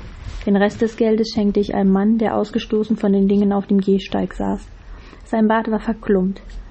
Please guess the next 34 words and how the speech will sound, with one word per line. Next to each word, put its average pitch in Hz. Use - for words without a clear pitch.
sein 208
Hund 220
lag 196
eingerollt 214
und 196
tot 208
neben 196
einem 190
leeren 190
Napf 190
wie 202
ein 185
Ding, 202
allerdings 190
ohne 196
Preisschild. 185
Wären 214
die 233
Obdachlosen 220
aus 214
buntem, 226
glas-, 196
glattem 214
Plastik, 214
würde 220
man 208
sie 214
abstauben. 196
Anpreisen 220
und 208
hätscheln 220
bis -
zum 208
Ausverkauf. 196